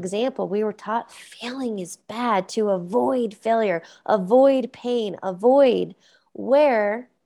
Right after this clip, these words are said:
I think what we're saying is, no, go towards that, because that's where the growth is and,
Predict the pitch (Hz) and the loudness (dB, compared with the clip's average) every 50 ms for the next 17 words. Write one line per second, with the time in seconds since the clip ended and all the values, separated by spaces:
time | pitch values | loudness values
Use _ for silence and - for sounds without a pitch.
0 | _ _ _ - 226 - 240 233 220 - 247 220 - 214 214 214 - - 254 254 | _ _ _ -12 -8 -6 -8 -8 -2 0 0 0 0 -2 -4 -4 -4 -2 0 2
1 | 277 285 269 254 226 208 202 196 196 190 - - 196 185 185 180 180 190 196 202 | 2 2 2 0 -2 -2 -2 -2 -4 -6 -8 -10 -10 -8 -8 -6 -6 -4 -2 0
2 | 226 247 254 254 240 214 185 170 147 - - - _ _ _ _ - 208 214 214 | 0 2 2 4 4 2 2 0 -4 -8 -14 -20 _ _ _ _ 2 4 4 4
3 | 214 214 - - - 220 233 247 254 269 247 254 220 202 185 190 180 - 202 185 | 2 0 -6 -8 -4 -2 2 2 2 2 2 0 -4 -4 -4 -6 -10 -10 -10 -10
4 | 180 190 202 208 233 240 247 - - 220 220 214 202 185 190 180 170 180 _ _ | -4 -2 0 0 0 0 -2 -4 -6 -4 -2 -2 0 0 -2 -2 -4 -6 _ _
5 | - - _ _ _ - 233 214 214 254 254 262 269 247 226 - - 190 185 180 | -16 -16 _ _ _ -12 -10 -6 -2 0 2 2 2 2 0 -2 0 0 0 0
6 | 180 196 185 - | -2 -6 -6 -6